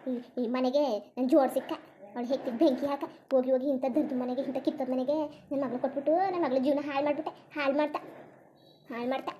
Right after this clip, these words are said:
ಇಲ್ಲ ನನ್ನ ಮಗಳು ಚೆನ್ನಾಗಿರ್ತಾಳೆ, ಹಂಗಿರ್ತಾಳೆ, ಹಿಂಗಿರ್ತಾಳೆ ಅಂತ ಕೊಟ್ಟೆ. ಈ ಇಲ್ಲಿ ಬದ್ನೆಕಾಯಿ ಒಳಗಿರೋ ಹುಳುಕು ನಮ್ಗೇನ್ ಗೊತ್ತು, ನಮ್ಗೇನ್ ಗೊತ್ತು? ಅದ ಕುಯ್ದಾಗೆ ಅಲ್ವಾ ಗೊತ್ತಾಗೋದು? ಹಂಗೆಯಾ ಈಗ ಗೊತ್ತಾಯ್ತದೆ ಈಗೀಗ. ನಿನ್ ಕರ್ಬ್ಲು ಬುದ್ಧಿಗೆ ಒಂದಿಷ್ಟು ಬೆಂಕಿ ಹಾಕ. ಏ ಮಗ,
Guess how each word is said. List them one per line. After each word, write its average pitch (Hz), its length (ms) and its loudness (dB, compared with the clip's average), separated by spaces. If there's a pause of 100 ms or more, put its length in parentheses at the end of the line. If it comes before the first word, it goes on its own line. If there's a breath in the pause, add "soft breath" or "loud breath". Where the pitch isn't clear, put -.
(140)
ಇಲ್ಲ 247 140 -2
ನನ್ನ 226 160 -4
ಮಗಳು 240 140 -2
ಚೆನ್ನಾಗಿರ್ತಾಳೆ, 262 540 -2
ಹಂಗಿರ್ತಾಳೆ, 285 480 0
ಹಿಂಗಿರ್ತಾಳೆ 277 340 0
ಅಂತ 285 80 -2
ಕೊಟ್ಟೆ. 330 540 0 (300 loud breath)
ಈ 285 260 0
ಇಲ್ಲಿ 285 140 4
ಬದ್ನೆಕಾಯಿ 294 400 4
ಒಳಗಿರೋ 285 260 4
ಹುಳುಕು 294 200 4
ನಮ್ಗೇನ್ 302 340 4
ಗೊತ್ತು, 359 240 2 (440)
ನಮ್ಗೇನ್ 339 280 4
ಗೊತ್ತು? 370 320 0 (100)
ಅದ 269 160 2
ಕುಯ್ದಾಗೆ 330 340 6
ಅಲ್ವಾ 247 140 4
ಗೊತ್ತಾಗೋದು? 320 520 4 (540)
ಹಂಗೆಯಾ 311 360 6
ಈಗ 302 160 6
ಗೊತ್ತಾಯ್ತದೆ 294 360 4
ಈಗೀಗ. 254 380 -2 (800)
ನಿನ್ 247 160 -2
ಕರ್ಬ್ಲು 226 260 0
ಬುದ್ಧಿಗೆ 240 320 0 (340 loud breath)
ಒಂದಿಷ್ಟು 233 300 -6
ಬೆಂಕಿ 262 300 2
ಹಾಕ. 269 220 -2 (320)
ಏ 320 80 4
ಮಗ, 339 140 8